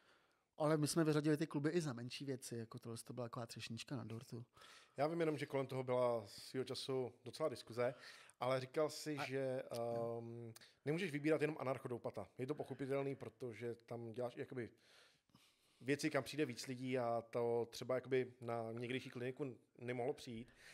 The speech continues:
Speaker 2: Ale, eh, říkal jsi, samozřejmě Klinika, víme, jak to s ním dopadlo. Zmínil jsi tady ten klub na Belárii. Jsou ještě v Praze nějaký takovýhle místa, který mají tenhle ten svůj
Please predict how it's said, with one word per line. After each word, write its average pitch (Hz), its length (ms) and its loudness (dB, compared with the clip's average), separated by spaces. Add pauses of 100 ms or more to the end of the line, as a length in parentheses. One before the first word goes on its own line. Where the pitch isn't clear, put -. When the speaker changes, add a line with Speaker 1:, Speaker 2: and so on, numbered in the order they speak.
(280)
Speaker 2:
Ale, 123 560 4
eh, 117 180 0
říkal 143 240 2
jsi, 131 200 -2
samozřejmě 127 320 0
Klinika, 139 340 0
víme, 131 360 2
jak 127 120 0
to 139 100 -6
s - 80 -6
ním 135 60 -8
dopadlo. 113 320 -4
Zmínil 123 240 -4
jsi 139 100 -8
tady 135 200 -2
ten 135 140 -4
klub 131 260 -10
na 113 300 -4
Belárii. 117 480 0 (380)
Jsou 160 200 0
ještě 196 220 0
v - 100 -6
Praze 123 320 0
nějaký 151 260 0
takovýhle 147 420 -2
místa, 139 300 -2
který 127 220 -4
mají 131 180 0
tenhle 123 220 -6
ten 135 240 -2
svůj 135 420 -2